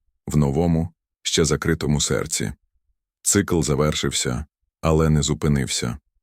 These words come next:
Бо кожна зцілена історія відкриває шлях для нової. І хоча дива не завжди виглядають, як у кіно, вони народжуються ось так.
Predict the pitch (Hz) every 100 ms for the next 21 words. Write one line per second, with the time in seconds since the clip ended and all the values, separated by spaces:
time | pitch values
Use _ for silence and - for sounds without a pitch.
0 | _ _ _ _ _ - 78 78 90 85
1 | 80 - - 80 73 73 71 - 85 82
2 | 73 71 - 80 76 76 71 - 76 73
3 | 78 73 69 69 67 65 58 53 - _
4 | _ _ _ - - - 78 76 82 76
5 | 73 73 80 71 76 71 71 65 71 71
6 | 65 - 64 78 76 71 73 80 - _
7 | _ - 78 82 78 80 71 73 67 69
8 | 67 - - 50 - -